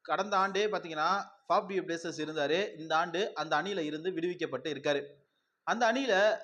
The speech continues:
கடந்த ஆண்டு பாத்தீங்கன்னா மிகவும் சிறப்பான ஆட்டத்தை வெளிப்படுத்தி நானூத்தி முப்பத்தி ஐந்து ரன்களை குவித்து தற்போது வரைக்குமே ஃபார்ம்ல இருந்து வராரு பிலிப் சால்ட். அவர் தான்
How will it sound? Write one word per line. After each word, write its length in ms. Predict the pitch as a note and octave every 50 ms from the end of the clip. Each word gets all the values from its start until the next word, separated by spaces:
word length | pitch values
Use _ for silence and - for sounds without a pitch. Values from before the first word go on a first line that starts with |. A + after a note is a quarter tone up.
| - - -
கடந்த 300 | - D#3 F#3 G3+ G#3 F#3
ஆண்டு 220 | F#3 G#3 G#3 G#3
பாத்தீங்கன்னா 500 | F3+ E3+ D#3 D3+ C#3 D3 D#3 F#3 F#3+ -
மிகவும் 420 | C#3 D3 D3 D#3+ E3+ F3 G3+ G#3+
சிறப்பான 420 | G3+ - G#3+ F#3+ G3 G3+ G3 G3 F#3+
ஆட்டத்தை 300 | F3+ E3+ F3 E3+ F#3 E3
வெளிப்படுத்தி 560 | D3+ D#3+ F3 D#3 E3 D3 - - D3+ C3+ C#3+ C3
நானூத்தி 360 | C3+ C#3 F3+ A3+ G#3 G#3+ A3
முப்பத்தி 400 | G#3 G#3 F#3+ - - F#3+ F#3+ G3
ஐந்து 200 | F#3 F3 E3 D#3+
ரன்களை 320 | D#3 D#3 F#3+ F#3+ G3+ F#3 -
குவித்து 600 | - D#3 D#3+ E3+ E3 - D#3 - - - - _ _ _ _ _ _
தற்போது 500 | - G#3 B3+ B3+ - D4+ C#4+ C4+ A#3 A3
வரைக்குமே 380 | A3 A3 A3 G#3+ G3+ A3+ A#3 A3 -
ஃபார்ம்ல 320 | F#3 F3 G3 G#3+ G#3+ G3+ F3+
இருந்து 300 | E3 E3+ E3+ E3+ D#3 C#3+
வராரு 300 | C3+ C3 D3 E3+ F#3 - - -
பிலிப் 180 | - D#3+ E3 E3
சால்ட். 380 | - - D3+ C#3+ C#3 C#3 C#3+ - _ _ _ _
அவர் 260 | - B2+ C#3+ E3+ F3
தான் 300 | D3 D#3 E3+ G3+ A3+ A3+